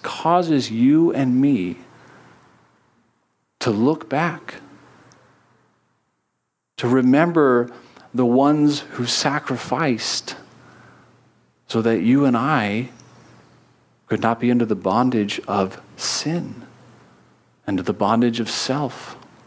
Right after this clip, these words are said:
You know, sacrifice is an interesting thing.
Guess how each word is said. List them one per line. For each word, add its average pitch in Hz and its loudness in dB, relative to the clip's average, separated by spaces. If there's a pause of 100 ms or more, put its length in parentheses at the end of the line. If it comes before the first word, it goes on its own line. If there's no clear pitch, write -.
(3500)
You 127 4
know, 123 2
sacrifice 131 0
is 107 -4
an 104 -2
interesting 110 -2
thing. 98 -4